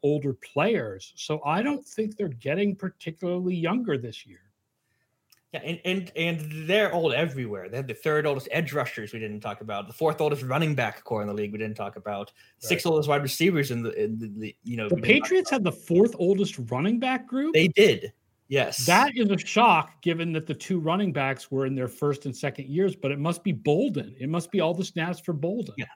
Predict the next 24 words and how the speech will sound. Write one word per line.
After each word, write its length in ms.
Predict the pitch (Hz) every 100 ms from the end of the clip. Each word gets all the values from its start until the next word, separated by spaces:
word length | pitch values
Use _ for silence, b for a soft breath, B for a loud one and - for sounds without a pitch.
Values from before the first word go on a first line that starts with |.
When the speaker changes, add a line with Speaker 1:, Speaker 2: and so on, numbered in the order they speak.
| -
Speaker 2:
I 40 |
think, 180 | 147 190
yeah, 340 | 180 139 82 107
uh, 40 | 165 - -
fullbacks 460 | - 240 214 202 -
get 80 |
grouped, 240 | 175 175 160 139
grouped 240 | 160 -
in 140 | 147
with, 200 | 143 135
with, 240 | 147 139 -
uh, 300 | 127 117 113
uh, 500 | 120 117 110 104 104 113
running 200 | 123 123
backs 180 | 113
as 60 | 123
well 180 | 123 113
for 80 | 120
this, 220 | 107 -
which 120 | 127
is 80 | 131
why 200 | 131 123
the 80 | 123
forty-niners 760 | 147 139 143 143 127 113 -